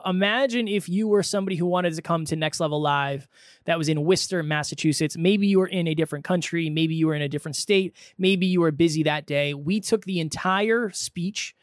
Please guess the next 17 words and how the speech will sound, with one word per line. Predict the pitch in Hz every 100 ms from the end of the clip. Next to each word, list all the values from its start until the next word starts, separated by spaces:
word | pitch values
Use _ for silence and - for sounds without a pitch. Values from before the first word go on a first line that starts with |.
| _
the | -
whole | 143 - 196 262 277
event, | 202 156 170 - - _ _ -
everybody's | 190 233 180 160 131
speech, | - 139 -
not | 156 156
just | 165 - - _ _ _ -
Alan | 160 156 151
or | 156
myself. | 147 139 - 143 143
So | -
we | 147
have | 147 143 135 _ _ -
Doctor | 165 165
Taryn | 151 156 143
McCarthy's | 151 143 143 139 -
and | 190 180 143